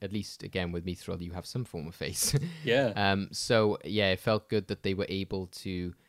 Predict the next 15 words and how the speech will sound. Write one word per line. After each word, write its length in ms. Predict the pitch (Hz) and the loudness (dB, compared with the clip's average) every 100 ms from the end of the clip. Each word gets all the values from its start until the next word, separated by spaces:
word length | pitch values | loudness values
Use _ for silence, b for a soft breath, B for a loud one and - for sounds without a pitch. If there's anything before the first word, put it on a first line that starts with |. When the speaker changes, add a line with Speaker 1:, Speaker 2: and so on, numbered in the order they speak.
| b | b
Speaker 1:
have 280 | 107 110 - _ | 0 0 -2 _
the 120 | 101 | -4
courage 560 | - 107 98 92 - - | 0 2 2 2 -4 -10
to 100 | 87 | -10
stay 440 | - - 107 98 | -10 -2 -2 0
with 160 | 92 - | -4 0
them 260 | 101 107 | 2 2
because 280 | 104 98 92 | -2 -2 -4
they're 160 | 87 87 | -2 -2
an 120 | 87 | -4
established 560 | 87 - 90 85 85 - | -4 -4 -4 -4 -10 -6
group 280 | 101 101 - | -6 -6 -10
within 280 | 90 92 92 | -6 -4 -2
this 180 | 90 | -4
story. 500 | - - 95 101 127 | -8 -8 -4 -2 -4